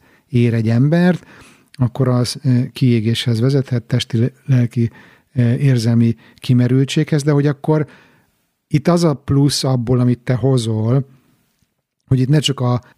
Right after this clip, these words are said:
azokra a stresszforrásokra gondoljunk, ami a mentális terhet jelenti,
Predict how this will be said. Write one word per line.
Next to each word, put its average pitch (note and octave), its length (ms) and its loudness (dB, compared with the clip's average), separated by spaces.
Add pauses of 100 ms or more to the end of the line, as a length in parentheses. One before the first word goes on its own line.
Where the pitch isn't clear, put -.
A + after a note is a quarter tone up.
azokra C3 480 0
a B2 40 -2
stresszforrásokra B2+ 840 -2
gondoljunk, A#2 760 0
ami A#2 200 0
a A2+ 60 0
mentális B2 720 0
terhet C3+ 440 0
jelenti, D3+ 560 0